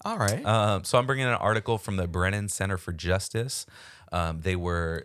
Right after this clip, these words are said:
Speaker 1: We
Speaker 2: cited in this
Speaker 1: Yeah.
Speaker 2: article.
Speaker 1: I was like, they've been cited
Speaker 2: Yeah.
Speaker 1: there. We've mentioned them before,
Speaker 2: Yeah.
Speaker 1: too. Yeah.
Speaker 2: Um, and it's called For the People Act, colon, Separating Fact from Fiction.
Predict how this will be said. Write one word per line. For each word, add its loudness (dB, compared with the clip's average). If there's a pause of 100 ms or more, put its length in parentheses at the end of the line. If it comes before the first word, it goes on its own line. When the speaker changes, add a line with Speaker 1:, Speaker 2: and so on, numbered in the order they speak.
Speaker 1:
We -10
Speaker 2:
cited 0
in -6
this -4
Speaker 1:
Yeah. -4
Speaker 2:
article. -4
Speaker 1:
I -2
was -4
like, -10
they've -2
been -4
cited -2
Speaker 2:
Yeah. 2
Speaker 1:
there. -4
We've -6
mentioned -8
them -10
before, -10
Speaker 2:
Yeah. 0
Speaker 1:
too. -6
Yeah. -6 (400)
Speaker 2:
Um, 0 (140)
and 0
it's -4
called 0 (460)
For -2
the -6
People -4
Act, -4 (440)
colon, -4 (300)
Separating 0
Fact 0
from -6
Fiction. -10